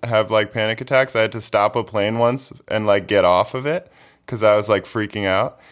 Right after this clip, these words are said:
And, um, that was right before Sophie Tucker started. So it, it was pretty crazy that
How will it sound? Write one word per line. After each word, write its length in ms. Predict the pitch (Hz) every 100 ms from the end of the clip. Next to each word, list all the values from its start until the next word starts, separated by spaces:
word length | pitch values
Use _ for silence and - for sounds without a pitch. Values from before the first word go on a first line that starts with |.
| - _ _
And, 480 | 117 110 104 90 - _ _ -
um, 560 | 104 98 92 85 87 87 _ _ _ _ _ _ -
that 140 | 120
was 120 | 120
right 200 | 117 120
before 340 | 113 110 120 113
Sophie 320 | 113 107 110
Tucker 260 | 110 98
started. 500 | 104 107 104 107 135 _ _ _ _ _ _ _ _ _ _ _ _
So 320 | - 143 135
it, 160 | 131 -
it 140 | 131 131
was 180 | 131
pretty 500 | - - 143 135 127
crazy 460 | 120 139 127 135 131
that 340 | 117 113 90